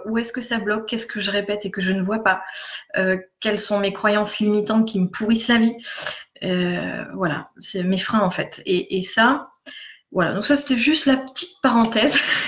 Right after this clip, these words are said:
<laughs> C'était vraiment la, la parenthèse, j'avais envie de partager ça avec vous parce que oui,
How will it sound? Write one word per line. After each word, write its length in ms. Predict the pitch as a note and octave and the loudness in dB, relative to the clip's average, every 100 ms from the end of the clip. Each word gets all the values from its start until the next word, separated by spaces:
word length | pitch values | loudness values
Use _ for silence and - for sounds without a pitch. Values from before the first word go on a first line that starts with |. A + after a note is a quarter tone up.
| - C4 | -2 0
<laughs> 680 | A#3+ A3+ - - - - D4 | 0 0 -2 -2 0 -2 -4
C'était 300 | - A3 G#3+ | -8 -2 0
vraiment 340 | G#3+ A3+ A#3+ | 6 6 8
la, 380 | B3 G3+ F#3 F#3 - - - - | 6 6 6 2 -4 -8 -8 -4
la 160 | F#3+ G#3 | 0 2
parenthèse, 400 | G#3+ G#3 B3+ B3 | 2 0 0 0
j'avais 180 | G#3 G3 | 0 0
envie 160 | G3+ | -2
de 40 | G#3 | -4
partager 420 | A3 A3 G#3+ G#3+ | -6 -4 -4 -4
ça 200 | G#3+ G3+ | 0 0
avec 260 | F#3+ F#3+ | 2 -2
vous 180 | G#3 C#4 | -2 -2
parce 180 | A#3+ - | -2 -4
que 420 | - G3 G3 F#3+ | -2 0 2 2
oui, 540 | F#3 F#3+ B3 C4+ C4+ | 0 0 2 4 2